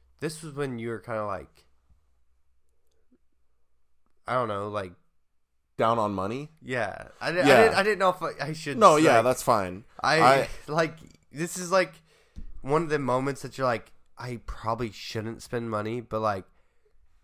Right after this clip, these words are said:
Speaker 1: something in the world is telling you to, like,
Speaker 2: Well, I don't know if anything was in the world was telling me to spend money.
Speaker 1: Keno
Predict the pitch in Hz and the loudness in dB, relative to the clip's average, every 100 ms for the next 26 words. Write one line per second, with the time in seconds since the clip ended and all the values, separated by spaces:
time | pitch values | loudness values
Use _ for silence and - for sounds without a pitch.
0 | _ _ - 156 170 190 165 151 131 135 | _ _ -2 -2 0 -2 -2 -2 2 2
1 | 131 113 - 123 120 110 110 95 120 107 | 2 -4 -2 0 0 -4 -8 -8 -2 -2
2 | 104 101 143 165 160 160 160 160 151 139 | -2 -6 -4 -2 -2 -2 -2 -2 -4 -6
3 | - 165 139 120 117 107 110 107 113 107 | -4 -2 2 4 4 4 0 -2 -4 -4
4 | 98 - 113 104 92 98 95 - 98 92 | -4 -6 -6 -4 -2 -2 -4 -8 -10 -8
5 | 90 82 95 90 87 180 220 247 247 | -10 -12 -12 -12 -12 -8 -4 -4 -6